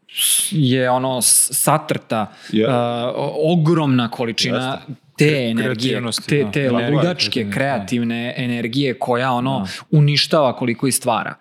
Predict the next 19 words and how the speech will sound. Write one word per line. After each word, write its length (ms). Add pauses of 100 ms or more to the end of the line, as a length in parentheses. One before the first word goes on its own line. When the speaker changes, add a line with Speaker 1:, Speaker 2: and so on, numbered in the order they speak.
Speaker 3:
I 80
H 160
T 100
M 60
L 120
pet 200
Speaker 1:
Znaš. 120
Speaker 3:
nikada 340
nije, 560 (120)
nikada 440
zapravo 380
nije, 260
ja 100
mislim, 280
ni 100 (220)
tehnički, 640
okej, 260
tehnički 500
jeste 480